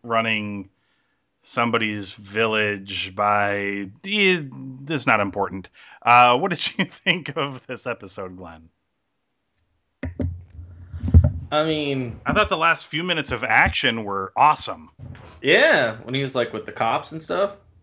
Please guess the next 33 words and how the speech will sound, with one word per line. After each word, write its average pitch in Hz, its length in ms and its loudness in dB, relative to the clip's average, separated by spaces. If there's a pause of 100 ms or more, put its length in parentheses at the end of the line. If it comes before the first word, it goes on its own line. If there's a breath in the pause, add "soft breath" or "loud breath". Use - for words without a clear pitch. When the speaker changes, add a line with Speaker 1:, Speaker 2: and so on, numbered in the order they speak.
Speaker 1:
Yeah, 127 380 4
when 131 460 -2
the 120 100 -6
building 165 440 -4
exploded 180 960 -2
and 131 380 2
he 127 140 -14
had 143 160 0
all 143 100 0
those 135 200 -6
frickin' 135 540 -6
cool 156 280 -6
trick - 420 -4
arrows, 147 560 2
like 117 160 -2
one 127 140 -4
with 120 120 -4
a 98 40 -8
parachute, 143 840 -2
and 101 260 -2 (320 loud breath)
that 170 140 4
stuff - 180 6
felt 135 240 2
real 151 320 0
super 135 400 -4
goofy 127 460 -2
and 110 100 -6
comic 127 320 0
booky, 147 380 -8
and 139 100 0
I 220 80 2
liked 185 460 -2
it. - 240 -18